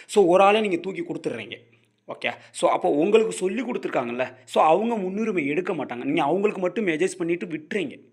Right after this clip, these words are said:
ஓகே, so, என்கிட்டயே நீங்க சொல்றீங்க அப்படின்னு பார்த்தீங்க அப்படின்னா, எனக்கே நீங்க கமெண்ட் பண்ணும்போது, "சார், எக்ஸாம்ல இவரை வச்சு தான் நான் பாஸ் ஆனேன் சார், மெடிக்கல் இவரை வச்சு தான் பாஸ் ஆனேன் சார், எனக்கு ஒரு மோட்டிவேஷன் கைடு கிடச்சி இவரால தான் பாஸ் ஆனேன்" அப்படி சொல்லிட்டு நீங்க என்ன பண்ணியிருக்கலாம்,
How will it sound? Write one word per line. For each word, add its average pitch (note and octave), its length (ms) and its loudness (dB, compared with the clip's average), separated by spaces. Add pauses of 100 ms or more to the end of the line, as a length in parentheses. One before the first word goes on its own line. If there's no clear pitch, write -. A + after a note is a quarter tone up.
(560)
ஓகே, A#2+ 240 -10 (220)
so, G3+ 300 -6
என்கிட்டயே E3 520 -2
நீங்க G#3 180 -6
சொல்றீங்க D3+ 360 -8 (200)
அப்படின்னு A#2 340 -8
பார்த்தீங்க A#2+ 360 -10
அப்படின்னா, G#2+ 320 -14
எனக்கே G#3+ 360 -4
நீங்க A#3 180 -8
கமெண்ட் E3+ 260 -6
பண்ணும்போது, D3 340 -8 (240)
"சார், D#3+ 280 0
எக்ஸாம்ல D#3+ 460 -4
இவரை D3+ 200 -4
வச்சு D3 200 -8
தான் D#3 120 -6
நான் C#3+ 120 -6
பாஸ் C3 260 -6
ஆனேன் B2 240 -12
சார், B2 220 -8
மெடிக்கல் D#3 300 -8
இவரை C#3 220 -6
வச்சு C3+ 120 -14
தான் D3 120 -10
பாஸ் B2+ 240 -8
ஆனேன் A#2 200 -14
சார், D3 80 -6
எனக்கு C3+ 300 -8
ஒரு C3 120 -8
மோட்டிவேஷன் C#3+ 480 -8
கைடு C3+ 240 -4
கிடச்சி C3 240 -8
இவரால B2 360 -8
தான் C3 120 -10
பாஸ் B2 240 -12
ஆனேன்" A2+ 180 -14
அப்படி G#2+ 280 -12
சொல்லிட்டு A#2 240 -14
நீங்க A2+ 160 -12
என்ன C3+ 200 -8
பண்ணியிருக்கலாம், C3 420 -8